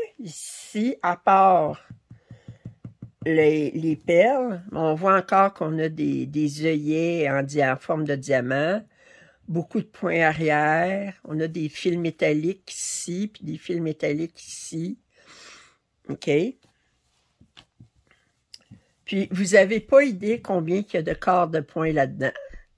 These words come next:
Mais si je vous montre le patron, vous allez, vous allez voir. Il y a du fil, il y a du fil, euh,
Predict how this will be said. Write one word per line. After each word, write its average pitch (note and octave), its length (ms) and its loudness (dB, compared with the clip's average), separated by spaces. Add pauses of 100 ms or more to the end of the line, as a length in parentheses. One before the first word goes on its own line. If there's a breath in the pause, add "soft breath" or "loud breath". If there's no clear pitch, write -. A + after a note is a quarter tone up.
(1160 soft breath)
Mais D#3 180 -6
si - 240 -12
je F3 120 -4
vous E3+ 80 -2
montre F#3+ 340 2
le D#3+ 80 2
patron, F3 580 0 (3250 loud breath)
vous D#3+ 180 -8
allez, D#3+ 440 0 (600)
vous F3+ 220 -2
allez E3+ 240 2
voir. D3+ 400 -2 (460 soft breath)
Il F3 60 2
y F#3 40 8
a - 40 6
du - 100 -6
fil, A3+ 400 2
il F3+ 60 -6
y F#3+ 60 6
a F3 80 4
du D#3 100 -8
fil, G#3+ 560 0
euh, D#3 260 2